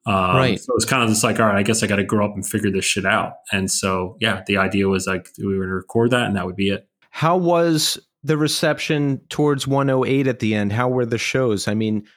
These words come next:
Speaker 2: could you make a living off of it at all? Like, what was your life like?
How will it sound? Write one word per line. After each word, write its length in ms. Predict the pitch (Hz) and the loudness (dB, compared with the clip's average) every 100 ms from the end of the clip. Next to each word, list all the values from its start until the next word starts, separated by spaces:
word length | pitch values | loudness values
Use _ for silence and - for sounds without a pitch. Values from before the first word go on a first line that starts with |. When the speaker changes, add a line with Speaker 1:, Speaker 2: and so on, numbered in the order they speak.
| _ - | _ -6
Speaker 2:
could 140 | 139 131 | -2 0
you 60 | |
make 200 | 131 131 | 0 0
a 60 | 120 | 0
living 440 | 101 110 131 147 | 2 2 2 2
off 220 | 143 143 | 2 0
of 140 | 151 143 | -2 0
it 120 | 151 | 2
at 140 | 143 | 2
all? 320 | 143 143 143 131 | 2 2 2 0
Like, 280 | 113 107 113 | 0 -4 -6
what 200 | 120 131 | -4 -2
was 140 | 135 127 | -2 -2
your 80 | 117 | 0
life 320 | 117 120 - | -2 -2 -6
like? 240 | 98 - | -6 -8